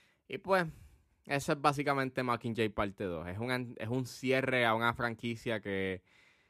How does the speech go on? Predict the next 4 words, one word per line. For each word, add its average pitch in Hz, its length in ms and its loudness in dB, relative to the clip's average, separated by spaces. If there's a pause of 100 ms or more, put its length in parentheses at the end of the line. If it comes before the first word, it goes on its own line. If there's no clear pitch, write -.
(360)
es 143 280 2 (280)
meh, 403 380 0 (180)
nada 160 380 4
destacable. 143 840 4